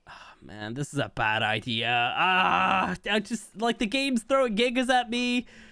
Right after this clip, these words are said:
I feel like it's dead, actually. I, I see the Giga, like, walking through this area, and it's eating things. I,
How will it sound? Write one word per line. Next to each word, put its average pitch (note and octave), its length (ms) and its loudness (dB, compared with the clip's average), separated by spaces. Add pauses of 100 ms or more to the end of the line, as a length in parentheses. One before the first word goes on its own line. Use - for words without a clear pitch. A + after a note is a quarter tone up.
(520)
I G3 80 4
feel C#4 220 2
like C4+ 180 2
it's F#3 120 -6
dead, D3 220 0
actually. A#2 400 -2
I, A2+ 300 0
I C#3 40 -2
see G3 200 -2
the F3+ 100 0
Giga, C#3+ 280 0
like, A#2+ 200 -2
walking B2 400 -2
through B2 180 -4
this A#2+ 140 -4
area, A#2 280 -2
and A2+ 80 -4
it's A#2+ 180 -10
eating C#3+ 320 0
things. A2+ 280 -8
I, C3 200 -4